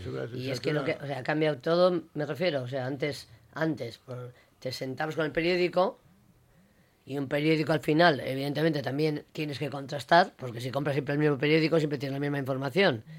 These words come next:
Speaker 2: y nunca sales de tu carril, por así decir. Y ante temas que son, yo digamos,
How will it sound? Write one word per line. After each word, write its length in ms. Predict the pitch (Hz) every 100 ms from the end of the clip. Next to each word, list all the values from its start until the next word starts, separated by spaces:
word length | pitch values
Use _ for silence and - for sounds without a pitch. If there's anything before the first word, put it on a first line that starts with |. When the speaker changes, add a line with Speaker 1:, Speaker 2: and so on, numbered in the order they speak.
| -
Speaker 2:
y 80 | -
nunca 240 | 139 139 127
sales 260 | 143 135
de 120 | 127
tu 80 | 120
carril, 340 | - 127 185 139
por 120 | 131
así 120 | 127
decir. 380 | 127 180 170 107 _ _ _ _ _
Y 80 | 123
ante 180 | 120 120
temas 320 | - 147 143
que 140 | - 139
son, 760 | 151 147 147 147 143 143 135 123
yo 100 | 135
digamos, 540 | 131 151 135 123 120